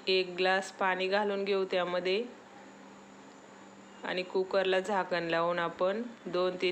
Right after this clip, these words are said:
तीन शिट्या काढून फणसाच्या बिया उकडवून घेऊ. इथे आपण दोन तीन शिट्या काढून घेतलेल्या आहेत. तुम्ही बघू शकता फणसाच्या बिया छान उकडलेल्या आहे.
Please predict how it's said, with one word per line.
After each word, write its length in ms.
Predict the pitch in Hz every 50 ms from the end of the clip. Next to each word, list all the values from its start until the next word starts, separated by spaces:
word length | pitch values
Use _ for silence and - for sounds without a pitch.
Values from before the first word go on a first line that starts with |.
| 180 -
तीन 180 | 196 196 196 202
शिट्या 300 | - - 196 - 180 180
काढून 420 | 175 - 175 175 180 185 190 196 208 262 254 - - - - - - - - -
फणसाच्या 560 | 196 175 175 175 170 - 180 175 175 185 175
बिया 360 | 170 175 185 180 180 185 190 -
उकडवून 580 | - 180 185 - 208 190 196 196 196 196 202
घेऊ. 240 | 202 196 175 151 139 135 - - - - - - - - - - - - - - - - - - - - - - - - - - - - -
इथे 260 | 175 185 185 190 208 208
आपण 340 | 196 196 196 196 190 175
दोन 180 | 175 180 175 175 175 180
तीन 160 | 185 180 202
शिट्या 300 | 196 214 202 - 185 175
काढून 360 | 180 175 175 175 180 185 190
घेतलेल्या 480 | 190 196 190 196 196 180 170 170 160 160
आहेत. 300 | 160 170 180 190 190 190 190 - - - - - - - - - - - - - - - - - - - - - - - - - - - - - - - - - - - - - - - - - - - - - - - - - - - - - - - - - - - - - - - - - - - -
तुम्ही 220 | 196 190 202 196
बघू 280 | 190 190 190 180 185 196
शकता 480 | 196 - 202 190 - - 190 185 190 196
फणसाच्या 600 | 196 - 220 185 175 175 - 175 165 165 175 170
बिया 280 | 165 170 180 175 175 175 175
छान 280 | - 202 180 165 165 160
उकडलेल्या 680 | 160 160 - - 165 165 170 170 165 165 165 160 165
आहे. 280 | 170 175 185 185 190